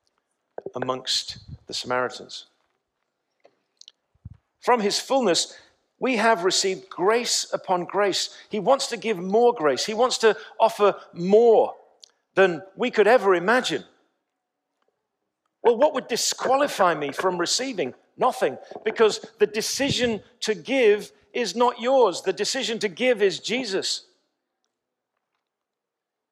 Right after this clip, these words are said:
Well, what would disqualify me? Would, would my, would my sinful life disqualify me? No. This woman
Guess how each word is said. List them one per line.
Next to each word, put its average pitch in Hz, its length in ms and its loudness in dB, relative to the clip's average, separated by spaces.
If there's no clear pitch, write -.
Well, 247 200 4
what 269 180 6
would 254 160 -4
disqualify 262 680 2
me? 196 160 0
Would, 233 260 -2
would 247 180 0
my, 214 320 4
would 247 120 -2
my 240 140 4
sinful 214 600 0
life - 460 0
disqualify 214 640 2
me? 240 180 -4
No. 262 300 -2
This 240 200 -2
woman 214 400 2